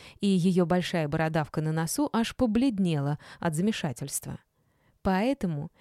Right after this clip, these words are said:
я вам предлагаю поменяться билетами на Недоросля. У меня партер, самое лучшее место». Я достала свой билет и продемонстрировала ей. «А у вас –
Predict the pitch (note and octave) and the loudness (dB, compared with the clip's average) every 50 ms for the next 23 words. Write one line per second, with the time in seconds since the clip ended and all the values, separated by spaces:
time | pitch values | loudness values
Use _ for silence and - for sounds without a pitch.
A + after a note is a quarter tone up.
0 | - - - F#3 F3+ G#3 A3 G#3+ G3+ G3+ F#3+ E3+ - F3+ D#3 E3 E3 D#3+ D3+ G3 | -18 -8 -2 2 2 4 4 4 2 2 0 0 0 0 2 2 0 2 2 0
1 | B3 C4 - - E3 D#3+ E3+ F#3+ B3+ C#4 - A3 F3 D#3 D#3+ D#3 F#3 A#3+ - A3 | 0 0 0 0 0 0 0 0 0 0 0 -2 0 0 0 0 -2 -2 -2 0
2 | G3+ G3+ G3+ - - F#3 F#3+ G3+ G3 F#3 F3 E3+ D#3+ D3 D3+ D3+ C3+ C3+ - - | 0 -2 -2 -2 -2 -2 0 2 2 2 2 2 0 0 -2 -4 -4 -4 -4 -6
3 | C#3 C3 - - _ _ - - - - - - - G#3+ A3+ B3 B3 C4 B3+ - | -6 -8 -8 -10 _ _ -20 -20 -20 -20 -8 -2 2 4 4 6 6 4 4 4
4 | B3+ B3+ B3 - - A#3+ A3+ F#3+ E3+ D#3 D#3+ - - - - A3+ A3+ B3+ C4+ C4+ | 4 2 2 2 2 4 4 4 4 2 -2 -6 -4 0 2 4 4 4 4 4
5 | C4 A#3 G#3+ F#3+ G#3+ A3 - - - G#3+ G3+ F#3+ F3+ D#3+ C#3+ C#3 - - - - | 2 4 4 2 0 0 -2 -2 -2 0 0 0 0 -2 -2 -4 -8 -8 -10 -10
6 | - - _ _ - - - - - - - - - F3+ F#3+ G3+ F#3+ F#3 D#3+ E3+ | -10 -12 _ _ -20 -20 -20 -20 -20 -20 -8 -2 0 4 4 4 4 2 2 0
7 | F3+ E3+ - E3+ D#3 D3 D#3 - - D#3 D3+ D3+ D3 D#3 G#3+ C#4+ D4+ - - - | 0 0 0 -2 0 0 -2 -2 -2 -2 -2 0 0 0 0 0 0 -2 -6 -6
8 | C#4 - - C4+ B3 G#3 A#3 A3+ A3+ G#3+ - - - F3+ F3 D#3 D3 C#3 C#3+ D3 | -4 -2 -2 0 0 2 2 2 0 -2 -4 -2 0 0 0 0 0 0 0 0
9 | D3+ D#3 C#3+ D3 C3 C3 - - _ _ _ _ _ _ - _ _ _ _ _ | 0 0 0 -2 -2 -4 -6 -10 _ _ _ _ _ _ -20 _ _ _ _ _
10 | - - G3+ G#3 G3+ G3+ G3 G#3+ B3 C4+ B3+ - - | 2 4 6 8 8 6 6 6 4 4 2 -2 -10